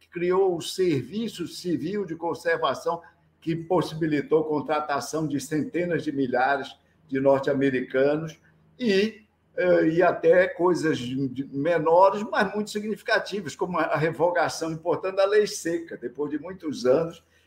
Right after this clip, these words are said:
que, literalmente, os americanos <laughs> estavam sem poder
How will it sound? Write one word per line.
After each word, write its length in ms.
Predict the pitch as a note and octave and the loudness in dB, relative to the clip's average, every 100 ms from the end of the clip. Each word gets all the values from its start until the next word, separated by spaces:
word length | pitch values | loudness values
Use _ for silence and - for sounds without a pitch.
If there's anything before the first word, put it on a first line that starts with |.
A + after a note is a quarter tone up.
| _ | _
que, 100 | - | -4
literalmente, 920 | D3+ F3 F3+ D#3+ C#3 B2+ B2+ D3 D3+ D#3 | 0 2 2 4 6 4 2 0 -2 -4
os 100 | C3+ | 0
americanos 680 | D3+ C3+ C3 C3+ C#3 D3 - | 0 2 2 2 0 0 -4
<laughs> 40 | |
estavam 500 | - C#3 D3+ F3+ - - - | -6 -6 -4 -8 -10 -14 -12
sem 500 | - - F#3 D#3+ - | -12 -6 -2 -2 -2
poder 640 | D#3+ B2+ B2 B2+ - - | -4 -2 2 2 2 -2